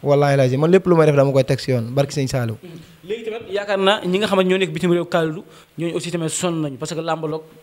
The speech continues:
Speaker 2: jot na ay message yu bëri ñu koy laaj ay numéro Sëñ Alla. Yaakaar naa ne jëmm jee ngi nii, numéro moom dañ ko jàllewaale pour ku ko soxla ku ne rek na ko woo. Ñu nekk bitim réew aussi tamit Sëñ Alla sonn nañu. Ñu ngi liggéey te mënuñu am.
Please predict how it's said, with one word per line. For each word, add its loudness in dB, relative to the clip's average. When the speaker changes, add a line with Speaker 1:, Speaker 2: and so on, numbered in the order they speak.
Speaker 2:
jot -6
na -6
ay -6
message -4
yu -8
bëri -2
ñu -6
koy 0
laaj -2
ay -4
numéro -4
Sëñ -10
Alla. -8
Yaakaar -4
naa -4
ne -4
jëmm -2
jee -4
ngi -6
nii, -6
numéro -6
moom -8
dañ -12
ko -10
jàllewaale -8
pour -14
ku -20
ko -6
soxla -6
ku -6
ne -4
rek -6
na -2
ko -2
woo. -4
Ñu 0
nekk -2
bitim -4
réew -4
aussi -10
tamit -6
Sëñ -14
Alla -10
sonn -2
nañu. -4
Ñu -2
ngi -2
liggéey -8
te -10
mënuñu -4
am. -14